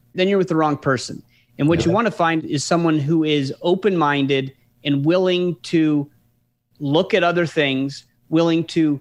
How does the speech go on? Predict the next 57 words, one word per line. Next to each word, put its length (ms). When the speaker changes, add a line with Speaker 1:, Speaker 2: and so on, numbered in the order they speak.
Speaker 1:
sacrifice 840
some 200
fees 400
or 60
commissions, 840
knowing 440
that 240
they 100
will 160
get 220
paid 240
back 340
because 460
if 100
you 80
do 140
a 40
good 160
job 260
for 100
me 180
and 120
get 120
me 80
into 140
this 160
real 200
estate, 480
I'm 120
gonna 160
tell 200
all 100
my 140
friends, 520
and 120
now 340
you 80
might 180
get 100
new 140
clients. 460
So 220
I 80
think 200
you 80
just 220
have 180
to 60
have 140
somebody 540
with 140
an 80
open 280
mind 500
and 200
willing 420
to 500